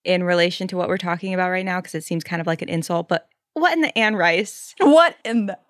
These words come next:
Speaker 2: Anne Rice?
Speaker 1: For those who haven't listened to our Interview with a Vampire episode, Anne Rice felt compelled to write Interview with a Vampire before the film, excuse me, before the book was completed. She secured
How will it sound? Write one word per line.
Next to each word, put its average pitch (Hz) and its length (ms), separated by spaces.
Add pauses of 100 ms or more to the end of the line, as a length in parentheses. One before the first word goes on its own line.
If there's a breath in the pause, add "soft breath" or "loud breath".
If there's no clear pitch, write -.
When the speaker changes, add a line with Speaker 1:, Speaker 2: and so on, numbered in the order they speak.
(100)
Speaker 2:
Anne 214 400
Rice? 196 400
Speaker 1:
For 233 120
those 240 220
who 262 80
haven't 208 380
listened 190 360
to 185 120
our 165 220
Interview 170 400
with 165 140
a 165 60
Vampire 160 540
episode, 143 600 (140)
Anne 180 220
Rice 165 560 (360)
felt 170 180
compelled 170 440
to 175 120
write 160 240
Interview 165 360
with 160 120
a 151 40
Vampire 156 460
before 160 320
the 160 80
film, 160 380 (420 soft breath)
excuse 175 160
me, 180 140
before 202 280
the 185 100
book 180 260
was 165 160
completed. 208 500
She 190 260
secured 196 640